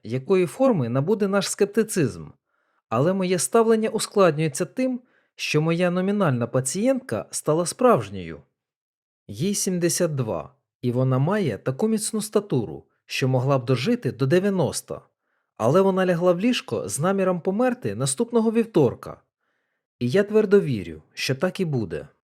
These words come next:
"Звідки вона знає, що це саме вона?" запитав я.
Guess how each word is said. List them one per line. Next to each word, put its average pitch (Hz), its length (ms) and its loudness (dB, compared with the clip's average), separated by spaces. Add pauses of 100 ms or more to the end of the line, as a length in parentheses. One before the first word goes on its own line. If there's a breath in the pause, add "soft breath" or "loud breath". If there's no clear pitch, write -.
(840)
"Звідки 175 440 0
вона 214 240 6
знає, 143 560 -2 (140)
що - 220 2
це 139 160 0
саме 190 280 2
вона?" 240 460 0 (280)
запитав 147 480 4
я. 113 300 0